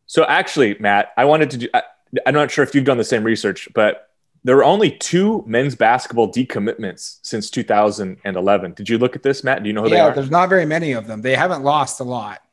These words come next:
Speaker 1: Did,
Speaker 2: They're
Speaker 1: did
Speaker 2: very
Speaker 1: you
Speaker 2: good at once they get them.
Speaker 1: I was gonna ch-, I was gonna quiz you unless you already looked at the names.
Speaker 2: Uh, I, I haven't looked at the names. Um, boy, I, I mean, it's so rare. I honestly, it's like one of those things where I,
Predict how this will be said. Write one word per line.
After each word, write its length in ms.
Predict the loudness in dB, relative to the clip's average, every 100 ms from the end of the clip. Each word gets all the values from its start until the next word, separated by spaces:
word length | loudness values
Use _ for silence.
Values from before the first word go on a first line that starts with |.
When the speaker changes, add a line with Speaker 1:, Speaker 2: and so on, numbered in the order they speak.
| _ -8
Speaker 1:
Did, 220 | -6 -6
Speaker 2:
They're 100 | -4
Speaker 1:
did 40 | 2
Speaker 2:
very 160 | 4
Speaker 1:
you 80 | 4
Speaker 2:
good 100 | 2
at 100 | 0
once 160 | -4 -10
they 120 | _ _
get 120 | _
them. 80 | _ _ _ _ -20 _ -12 0
Speaker 1:
I 80 | 2
was 160 | 4
gonna 160 | 4 2
ch-, 160 | 2 4
I 80 |
was 160 | 4 4
gonna 180 | 2 2
quiz 340 | 4 4 6
you 100 | 4
unless 260 | 4 0 2
you 120 | 4
already 200 | 4 4
looked 240 | 2 0
at 60 | -4
the 60 | -2
names. 440 | -2 -4 -12 -18 _ _ _ _ _ -16 -16 _ _ _ _ -6
Speaker 2:
Uh, 320 | 0 0 0
I, 240 | -4 -6 -8 _ -6
I 100 | -4
haven't 420 | -2 -2 -4 -2
looked 180 | -4 -4
at 140 | -6
the 100 | -4
names. 880 | -2 0 -2 -4 -6 -8 -10 -14 -18 -12
Um, 640 | -6 -4 -4 -6 -8 -12 -20 _ _ _ _ _ _ _ _
boy, 340 | -4 -2 -2 -4
I, 100 | -8 -6 -6
I 20 |
mean, 200 | -4 -2
it's 340 | -2 -4 -4
so 360 | -8 -2 2 4
rare. 400 | 4 4 4 4
I 200 | 2 -2 -4
honestly, 480 | -2 -2 -2 -4 -6
it's 120 | -4
like 200 | -8 -6
one 120 | -4
of 60 | -4
those 160 | -4
things 260 | -6 -10 -8
where 200 | -6 -4
I, 220 | -6